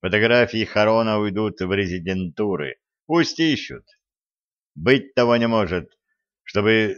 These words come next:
за почти три десятка лет это лицо не попалось кому-нибудь на глаза. Кое-какие ниточки могут найти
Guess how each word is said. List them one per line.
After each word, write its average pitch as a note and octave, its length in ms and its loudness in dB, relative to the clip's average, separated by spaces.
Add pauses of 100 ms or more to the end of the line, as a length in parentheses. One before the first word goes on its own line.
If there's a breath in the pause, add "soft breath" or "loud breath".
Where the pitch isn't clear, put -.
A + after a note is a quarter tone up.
за F#2 240 -2
почти A2 380 -4
три A2 220 -2
десятка G2+ 520 -2
лет A#2 380 -2
это F#2+ 220 -2
лицо G2+ 540 -2 (280)
не F#2 120 -4
попалось A2 580 2
кому-нибудь G2 580 -4
на F2+ 180 -4
глаза. D2+ 640 -4 (960)
Кое-какие D3 840 4
ниточки B2 640 -2
могут A2+ 480 -2
найти G2+ 760 -4